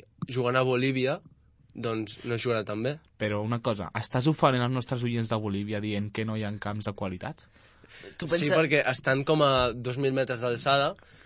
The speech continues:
Speaker 1: i aleshores els jugadors bolivians... Doncs,
Speaker 2: I si
Speaker 1: tenen
Speaker 2: els posen
Speaker 1: for-,
Speaker 2: al,
Speaker 1: força
Speaker 2: al punt
Speaker 1: baix.
Speaker 2: menys baix de Bolívia?
Speaker 1: No,
Speaker 2: Per
Speaker 1: perquè
Speaker 2: exemple,
Speaker 1: Bolívia
Speaker 2: ima-
Speaker 1: és com,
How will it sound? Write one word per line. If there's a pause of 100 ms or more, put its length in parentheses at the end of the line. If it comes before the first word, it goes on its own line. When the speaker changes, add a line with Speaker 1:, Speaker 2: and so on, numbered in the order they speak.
(300)
Speaker 1:
i
aleshores (240)
els
jugadors
bolivians...
Doncs,
Speaker 2:
I
si
Speaker 1:
tenen
Speaker 2:
els
posen
Speaker 1:
for-,
Speaker 2:
al,
Speaker 1:
força
Speaker 2:
al
punt
Speaker 1:
baix.
Speaker 2:
menys
baix
de
Bolívia? (1000)
Speaker 1:
No,
Speaker 2:
Per
Speaker 1:
perquè
Speaker 2:
exemple,
Speaker 1:
Bolívia
Speaker 2:
ima-
Speaker 1:
és
com,